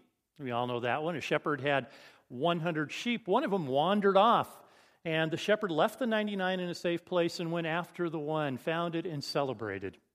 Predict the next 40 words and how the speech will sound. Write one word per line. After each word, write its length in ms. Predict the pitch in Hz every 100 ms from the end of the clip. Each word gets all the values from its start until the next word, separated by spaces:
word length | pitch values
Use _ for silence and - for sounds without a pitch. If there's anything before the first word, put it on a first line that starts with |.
| _ _ _ - _ _ -
The 60 |
second 420 | - 233 233 208 -
lost 480 | 151 151 147 -
and 160 | 160 147
found 320 | - 160 151
parable 500 | 185 208 208 180 185 - - -
was 240 | 180 185
of 100 | 196
the 60 | 185
lost 420 | 170 165 170 -
coin. 220 | 240 240
A 60 | 180
woman 240 | 202 208
had 280 | 185 185 -
ten 280 | - 202 190
coins. 320 | 226 233 214
She 100 | 233
lost 420 | 214 254 269 -
a 40 | 254
coin, 300 | 226 233 269
and 100 | 190 -
she 160 | - 226
searched 380 | - 302 - -
all 260 | 226 269
over 180 | 285 233
her 80 | 220
home 240 | 208 233 226
for 100 | 214
that 200 | 196 196
coin. 180 | 226 220
And 80 |
when 100 | 202
she 140 | 202 196
found 460 | - 208 220 262
it, 100 | 294 294 - - -
she 220 | - 190
celebrated 960 | - - 170 160 127 120 104 98 90 - _
because 460 | - 120 - 151 -
the 120 | 147
lost 480 | 123 127 - -